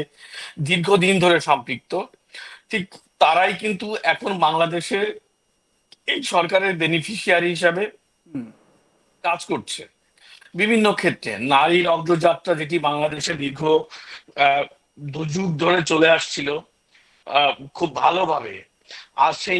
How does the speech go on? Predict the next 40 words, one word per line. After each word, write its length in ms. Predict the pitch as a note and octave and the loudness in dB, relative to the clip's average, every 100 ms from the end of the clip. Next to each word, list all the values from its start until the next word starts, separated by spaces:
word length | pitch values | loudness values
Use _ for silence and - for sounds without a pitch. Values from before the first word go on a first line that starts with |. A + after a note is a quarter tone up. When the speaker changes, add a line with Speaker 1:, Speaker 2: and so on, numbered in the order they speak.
| E3 | 0
Speaker 1:
নারীরা 320 | D3+ E3 E3+ E3+ D#3 | 0 0 0 2 0
বাংলাদেশের 480 | D3+ D#3 D3+ D#3+ - | -2 -4 -6 -12 -10
রাস্তাঘাটে 560 | - - D#3 D3+ D3 | -12 -6 -2 -2 -2
স্বাধীনভাবে 500 | C#3+ C3+ D3 D3 D3+ D3 | -4 -4 -2 0 -2 0
চলাফেরা 380 | C#3 C3+ C#3+ C#3+ | 0 0 0 -4
করতে 280 | C#3+ B2+ C#3 | -4 -6 -2
পারছে 220 | C3 A#2+ C#3 | -2 -2 -4
না। 60 | B2+ C3 - | -4 -10 -10
Speaker 2:
হুম। 180 | D3 A#2+ G#2+ - | -8 -8 -12 2
Speaker 1:
তাদের 220 | C#3+ D3 D3+ | 4 4 -2
পোশাক 320 | D3+ C#3+ E3 D#3 | -4 2 2 2
আশাক 200 | D3 E3 D#3+ | -2 -2 0
নিয়ে 160 | D3 C#3 | -2 0
প্রশ্ন 220 | C#3+ - C#3+ | -2 -2 -2
তোলা 200 | C#3+ C#3 C#3 | 2 2 0
হচ্ছে, 360 | - - C3+ - _ - - - - | -6 -10 -10 -12 _ -20 -20 -8 2
তাদের 340 | C#3+ D#3 D#3 | 2 2 -2
কাজকর্ম 580 | - C#3+ D3+ E3 D#3 D#3+ | 2 0 2 -2 0 0
নিয়ে 180 | D#3 D3+ | -2 -2
প্রশ্ন 380 | C#3+ D3 D#3+ | -4 -6 -4
তোলা 200 | C#3+ D3 | 0 2
হচ্ছে, 260 | C#3+ C#3+ D3 | 2 0 -4
তাদের 220 | C#3+ D3+ | -2 -2
চাকরি 340 | D3 D3+ - F#3 | 2 0 0 0
বাকরি 300 | E3 - C#3 | 0 0 -6
নিয়ে 180 | B2+ A2 | -6 -6
প্রশ্ন 220 | A#2+ A#2 B2 G#2+ | -6 -6 -6 -8
তোলা 180 | A2+ G#2+ | -10 -8
হচ্ছে। 200 | G#2+ G#3 | 0 2
Speaker 2:
আমি, 100 | C#4+ G3+ | 4 4
আমি 100 | C4 C#4 | 4 2
ঠিক 100 | D4 | 4
এইখানে 360 | G3 A3 A#3 C4+ G#3+ | 4 4 4 4 4
একটা 160 | - B3+ | 4 2
প্রশ্ন 300 | G#3+ G3+ A#3 G3 | 4 2 2 2
আপনার 180 | G#3+ | 2
কাছে 220 | G3 G3+ F#3+ | 0 2 4
রাখতে 280 | D3 - | 2 0
চাইবো, 260 | E3+ D#3+ C#3+ | 0 0 0
যেহেতু 300 | C3+ E3+ | 0 2